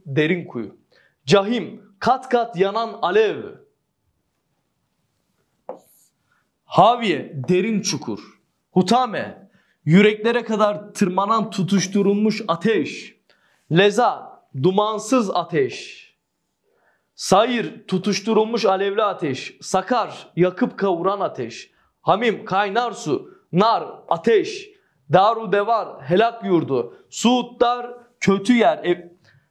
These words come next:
azabul harik, yakıcı ateş şeklinde isimlendirilir. Burada arkadaşlar cehennemin isimleri. Ne diyoruz? Tekrarlıyorum. Cennet isimleri, cehennem isimleri arkadaşlar.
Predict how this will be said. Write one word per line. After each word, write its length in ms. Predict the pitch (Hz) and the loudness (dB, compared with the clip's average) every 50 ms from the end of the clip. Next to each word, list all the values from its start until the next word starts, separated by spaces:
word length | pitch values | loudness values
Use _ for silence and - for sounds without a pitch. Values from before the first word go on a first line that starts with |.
| _ _ - | _ _ 2
azabul 520 | - 185 196 175 226 240 240 233 208 202 180 | 2 2 4 2 0 -2 -2 -2 0 2 2
harik, 380 | 180 202 208 233 214 - - | 2 2 0 -2 -6 -4 -4
yakıcı 360 | 190 190 190 190 196 165 220 | -4 -2 -2 -2 0 2 2
ateş 320 | 196 190 - 160 139 127 - | 2 2 0 -6 -6 -4 -2
şeklinde 480 | - 185 185 180 180 156 170 180 - | -2 -2 -2 -4 -8 -8 -8 -8 -8
isimlendirilir. 920 | 185 - - - 147 143 139 139 139 135 127 135 135 147 180 190 190 185 - _ _ - | -8 -8 -10 -10 -6 -4 -2 -2 -2 -2 -4 -4 -4 -4 -4 -4 -6 -8 -16 _ _ -8
Burada 240 | 160 175 165 156 131 | -4 0 2 2 2
arkadaşlar 640 | 123 120 - 120 120 120 - - 185 170 143 127 | 0 -2 -6 -8 -8 -6 -6 -6 -6 -6 -8 -6
cehennemin 520 | 117 143 147 139 120 113 123 113 127 143 143 | -4 -4 -4 -4 -4 -6 -8 -10 -10 -10 -10
isimleri. 480 | 131 - - 110 107 107 107 - - - _ _ _ _ - | -12 -12 -12 -12 -12 -12 -12 -12 -14 -18 _ _ _ _ 0
Ne 160 | 208 262 - | 2 2 2
diyoruz? 400 | 240 185 170 175 - - - - _ _ _ - - | 2 2 2 0 -2 -8 -12 -16 _ _ _ -4 0
Tekrarlıyorum. 800 | 190 185 180 185 202 196 202 208 208 196 180 175 202 208 - - 151 | 0 0 2 2 0 0 -2 -2 -2 -2 -2 -2 -4 -8 -10 -10 -4
Cennet 440 | 127 160 170 170 190 208 220 226 180 | 0 0 0 0 0 -2 -2 -2 -6
isimleri, 480 | 165 - - 127 113 110 117 135 147 | -12 -10 -8 -8 -6 -6 -6 -6 -6
cehennem 460 | 127 147 147 135 143 147 156 175 180 170 | -4 -4 -4 -4 -4 -6 -8 -8 -6 -6
isimleri 440 | 156 - - 123 117 113 127 135 | -8 -8 -8 -6 -4 -2 0 0
arkadaşlar. 680 | 131 113 107 - 113 98 - - - 156 170 165 165 | 0 0 -2 -4 -12 -12 -10 -6 -4 -4 -4 -4 -6